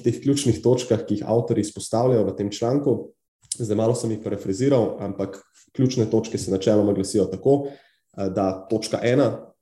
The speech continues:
trenutno ne razumemo do potankosti mehanistične povezave med gostiteljem in njegovim mikrobiomom in da je zato potrebnih bistveno več raziskav, da kavzalnosti med spremembo strukture mikrobiote in zdravjem ljudi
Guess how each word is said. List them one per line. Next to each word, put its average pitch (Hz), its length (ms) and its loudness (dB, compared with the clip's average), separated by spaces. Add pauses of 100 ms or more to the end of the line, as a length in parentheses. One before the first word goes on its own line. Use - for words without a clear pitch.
(120)
trenutno 117 840 0
ne 117 180 0
razumemo 117 400 0
do 98 140 -8
potankosti 113 580 -6
mehanistične 110 600 -4
povezave 101 440 4
med 95 140 -2
gostiteljem 110 640 2 (120)
in 92 360 0
njegovim 101 380 2
mikrobiomom 113 640 2 (160)
in 101 80 -4
da 95 80 0
je 95 40 2
zato 95 280 -2
potrebnih 101 460 2
bistveno 95 360 -2
več 95 280 2
raziskav, 131 500 2 (640)
da 110 180 2
kavzalnosti 139 760 6
med 110 160 2
spremembo 127 440 2
strukture 143 520 2
mikrobiote 110 640 -2
in 101 80 -2
zdravjem 107 420 0
ljudi 117 360 -4